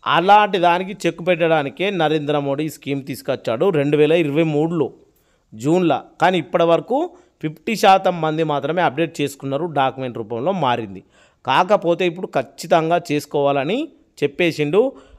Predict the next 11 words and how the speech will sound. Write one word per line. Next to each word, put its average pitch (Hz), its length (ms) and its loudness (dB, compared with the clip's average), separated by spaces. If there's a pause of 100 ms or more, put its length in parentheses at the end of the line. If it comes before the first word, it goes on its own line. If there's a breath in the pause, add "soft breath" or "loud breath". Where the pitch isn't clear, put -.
(160)
లేకపోతే 170 480 2
లైఫ్లో 160 360 2 (140)
చాలా 156 280 2
ప్రాబ్లమ్స్ 170 440 4
జరుగుతాయి. 113 480 -2
ఎందుకంటే 151 480 -2
అది 147 180 0
ఏమిటి 156 220 -2
అనేది 160 200 -2
మీకు 151 140 -6
చెప్తాను. 143 500 -4